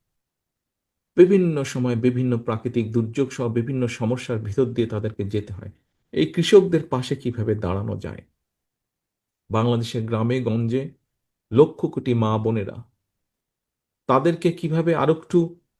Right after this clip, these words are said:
অর্থনৈতিকভাবে শিক্ষার আলোকে গড়ে তোলা যায়, সেই পরিকল্পনা আমরা গ্রহণ করছি। দেশের মানুষের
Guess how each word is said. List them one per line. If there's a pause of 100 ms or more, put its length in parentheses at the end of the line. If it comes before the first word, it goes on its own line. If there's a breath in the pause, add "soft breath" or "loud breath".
(160)
অর্থনৈতিকভাবে
শিক্ষার
আলোকে
গড়ে
তোলা
যায়, (400)
সেই
পরিকল্পনা
আমরা
গ্রহণ
করছি। (1200)
দেশের
মানুষের